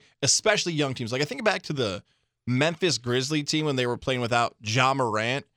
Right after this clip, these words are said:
Memphis was still finding ways to win. You think, "God, this is way back when." Think back to, like, the Rockets and Magic of the early two thousands when Tracy McGrady had had to miss some time, and even Grant Hill had to miss some time.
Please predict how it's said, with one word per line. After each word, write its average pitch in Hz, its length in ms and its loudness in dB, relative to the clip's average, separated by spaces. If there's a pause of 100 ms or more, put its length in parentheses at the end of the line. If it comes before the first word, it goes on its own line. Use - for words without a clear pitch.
(400)
Memphis 160 540 2
was 147 120 -2
still 147 220 0
finding 127 460 -2
ways 104 280 -2
to 131 80 -4
win. 190 380 -2 (480)
You 135 180 2
think, 160 360 -6
"God, 110 240 -6
this 107 120 -6
is 107 120 -10
way 160 320 -2
back 139 360 -2
when." 110 240 -2
Think 185 200 -6
back 180 240 0
to, - 80 -6
like, 131 180 -2
the 120 80 -2
Rockets 127 640 0
and 104 240 -4
Magic 127 460 0
of 110 80 -2
the 104 60 -2
early 127 260 0
two 123 180 -8
thousands 113 440 -2
when 107 200 -4 (480)
Tracy 185 420 0
McGrady 143 560 0
had 131 200 0
had 123 160 0
to 113 40 -4
miss 113 160 -2
some 107 140 -6
time, 117 180 -2
and 113 100 -4
even 151 200 0
Grant 120 320 -2
Hill 180 220 0
had 180 100 0
to 123 80 -2
miss 107 160 -2
some 104 160 -4
time. 110 320 -4